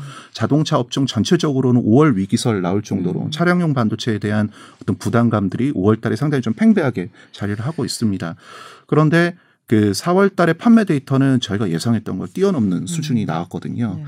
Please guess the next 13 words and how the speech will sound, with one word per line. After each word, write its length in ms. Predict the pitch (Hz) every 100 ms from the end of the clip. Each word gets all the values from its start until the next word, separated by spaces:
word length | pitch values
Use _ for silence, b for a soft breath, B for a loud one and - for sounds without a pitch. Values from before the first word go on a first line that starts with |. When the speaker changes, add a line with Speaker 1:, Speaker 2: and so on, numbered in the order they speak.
| 143 B
Speaker 1:
이게 180 | 104 127
비단 680 | 127 110 123 123 117 104 95
작년의 500 | - 95 110 131 123
기저효과일 560 | 120 160 135 139 - 113 143 _ -
Speaker 2:
음. 100 | 107
Speaker 1:
수도 420 | - 156 156 -
있다라고 800 | - - 104 - 117 95 117 101
생각을 340 | - 160 147 131
하시겠지만 640 | 147 156 131 120 131 156
Speaker 2:
음. 20 |
Speaker 1:
절대적인 540 | 165 - 165 180 175 127
레벨만 420 | 92 117 127 120
보시더라도, 800 | 90 - 107 92 92 160 214